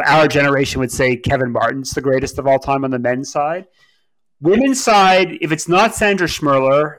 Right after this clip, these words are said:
the other obvious candidate would be Jennifer Jones, who's playing in the Olympics again this year. So she's won six Scotties,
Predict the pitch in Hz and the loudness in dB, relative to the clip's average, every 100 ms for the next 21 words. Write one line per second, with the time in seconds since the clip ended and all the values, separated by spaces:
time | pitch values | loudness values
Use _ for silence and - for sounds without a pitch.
0 | _ 131 131 147 151 160 151 143 - 131 | _ -10 -2 2 4 4 4 2 2 2
1 | 139 139 139 - 139 127 123 123 127 - | 2 2 0 -2 -2 0 0 0 0 -2
2 | 127 123 110 120 120 120 120 113 _ _ | -6 -6 -4 -6 -4 -4 -6 -10 _ _
3 | _ - 131 123 127 120 120 131 208 - | _ -2 -2 0 -2 -2 0 0 -2 -4
4 | 143 123 - 135 131 127 123 120 120 110 | -6 -6 -2 -2 0 -2 -2 -2 -2 -4
5 | 120 - - - - 123 123 117 113 110 | -6 -6 -8 -10 -8 -6 -2 -2 -2 -6
6 | _ _ _ - 123 - 127 123 165 202 | _ _ _ -12 -8 -6 -4 -2 0 -2
7 | 147 127 - 143 139 120 131 131 127 117 | -2 -2 0 0 0 -2 -2 -2 -2 -4
8 | - 185 175 - 165 151 160 170 185 - | -6 -4 -4 -4 2 4 4 2 -2 -12